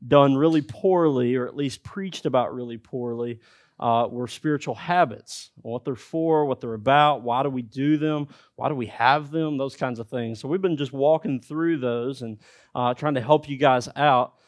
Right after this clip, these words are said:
uh, hel-, trying to help us all understand this better from God's Word. So we've looked at what those spiritual habits are. They are God's Word, the reading, the hearing of, the encountering over and over daily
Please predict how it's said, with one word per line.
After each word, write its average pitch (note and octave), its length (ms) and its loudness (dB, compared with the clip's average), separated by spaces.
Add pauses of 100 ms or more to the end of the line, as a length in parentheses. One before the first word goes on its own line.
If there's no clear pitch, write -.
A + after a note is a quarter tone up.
(240)
uh, B2 500 -4
hel-, C3 200 -6
trying D3 180 -4
to B2 60 -2
help C#3+ 200 -4
us C#3+ 120 -4
all E3+ 280 4
understand A#2+ 420 -4
this A2+ 120 -10
better A#2 260 -8
from B2 400 -6
God's A2 280 -6
Word. A#2 300 -6
So - 100 -14
we've C3 160 -8
looked G#3+ 320 4
at B2 280 2
what C#3+ 220 -4
those C#3+ 160 -2
spiritual D3 420 -4
habits C3 420 -2
are. C#3 440 2
They A#2 200 -6
are A#2+ 320 -4 (320)
God's C#3 320 6
Word, D3 500 6 (140)
the A2+ 140 -12
reading, D#3+ 640 4
the A2+ 80 -2
hearing D#3 540 0
of, C#3+ 320 4
the A#2+ 100 -2
encountering C#3+ 840 -2
over D#3 440 -2
and E3 100 -2
over C#3 260 -2
daily C3 760 0